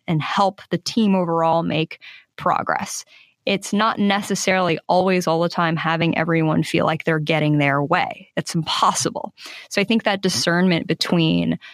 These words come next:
consensus and what true collaboration is, uh, is something that, um,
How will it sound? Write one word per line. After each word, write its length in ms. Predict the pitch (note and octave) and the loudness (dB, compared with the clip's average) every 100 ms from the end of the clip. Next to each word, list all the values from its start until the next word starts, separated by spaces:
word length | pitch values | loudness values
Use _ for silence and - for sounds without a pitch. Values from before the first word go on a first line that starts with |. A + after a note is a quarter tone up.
| - _ | -20 _
consensus 800 | - F#3 - F3 E3+ E3+ D#3+ - - | -2 0 0 -2 0 0 0 -2 -2
and 300 | E3 E3 E3+ | 0 2 2
what 200 | E3+ - | 2 0
true 240 | - F3 | 0 0
collaboration 1000 | E3+ D#3+ D3+ D#3 D#3+ D#3+ D#3 - - E3+ _ - | 0 0 0 0 0 0 2 0 -2 -6 _ -2
is, 500 | D#3 - - - - | 0 0 -2 -6 -8
uh, 200 | - - - | -4 -2 -2
is 140 | E3 | -2
something 380 | - E3+ D#3+ D#3 | -2 -2 0 0
that, 360 | D#3 D3+ - - | 0 0 -4 -6
um, 480 | - D3+ - E3+ F3+ | -2 -2 -2 -4 -8